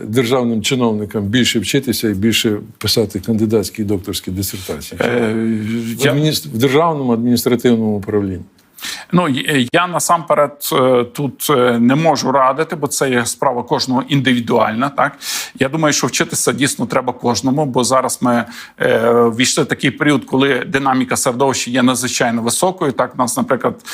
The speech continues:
Speaker 2: е, є дуже багато н-, нових викликів, штучний інтелект, роботизація і так далі.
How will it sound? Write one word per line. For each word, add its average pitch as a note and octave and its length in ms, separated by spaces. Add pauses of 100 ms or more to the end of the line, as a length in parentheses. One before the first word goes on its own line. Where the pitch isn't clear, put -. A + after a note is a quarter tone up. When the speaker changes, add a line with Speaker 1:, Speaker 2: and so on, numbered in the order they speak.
(220)
Speaker 2:
е, A#2 200
є A#2 240
дуже A#2 260
багато A#2 340
н-, A#2+ 220
нових C#3 340
викликів, D#3 440
штучний A#2 400
інтелект, D3 500
роботизація C#3+ 800
і G2 40
так B2 140
далі. D3+ 260